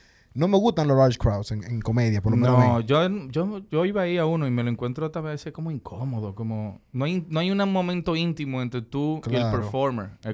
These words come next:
Speaker 1: creo
Speaker 2: como
Speaker 1: que la intimidad es muy,
Speaker 2: Sí, es muy
Speaker 1: es,
Speaker 2: interesante.
Speaker 1: es muy diferente que un concierto.
Speaker 2: Tú quieres que él, tú sientes que tú nada más te identificas tú con él.
Speaker 1: Exactamente. Y que tu risa se oiga.
Speaker 2: Sí, o que tú,
Speaker 1: Eso
Speaker 2: ¡guay!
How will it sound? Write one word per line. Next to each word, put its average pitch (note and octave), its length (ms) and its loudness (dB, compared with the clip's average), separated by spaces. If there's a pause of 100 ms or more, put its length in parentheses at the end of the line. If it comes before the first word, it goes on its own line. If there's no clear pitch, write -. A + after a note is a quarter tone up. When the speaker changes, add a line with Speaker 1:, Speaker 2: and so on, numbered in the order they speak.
Speaker 1:
creo F3 80 8
Speaker 2:
como G3+ 100 8
Speaker 1:
que G#3 80 10
la G3+ 100 12
intimidad E3+ 720 10
es D3+ 60 6
muy, F3 480 8
Speaker 2:
Sí, C#3+ 80 8
es C#3+ 60 4
muy D#3 160 4
Speaker 1:
es, D#3+ 40 0
Speaker 2:
interesante. D#3 540 6
Speaker 1:
es G3+ 40 10
muy G3+ 200 12
diferente G#3+ 340 8
que F#3 60 6
un G3+ 80 2
concierto. D#3+ 440 6
Speaker 2:
Tú E3 60 0
quieres G3+ 240 4
que C#3+ 80 -2
él, C3+ 180 -2 (120)
tú D#3 100 -8
sientes E3 420 -4
que B2+ 120 -4
tú C3 160 -8
nada C3+ 100 -4
más C3 140 -2
te B2 100 -6
identificas A#2+ 540 -6
tú A2 160 -4
con F#2+ 180 -4
él. F2+ 200 -4 (200)
Speaker 1:
Exactamente. A2 540 -4
Y - 20 -8
que D3+ 100 2
tu D3 120 4
risa D#3+ 180 6
se D#3+ 140 4
oiga. C#3+ 360 6 (360)
Speaker 2:
Sí, E3 640 0
o C3 140 0
que D3 120 0
tú, F3 180 -2
Speaker 1:
Eso G#3+ 80 -10
Speaker 2:
¡guay! A#4+ 140 4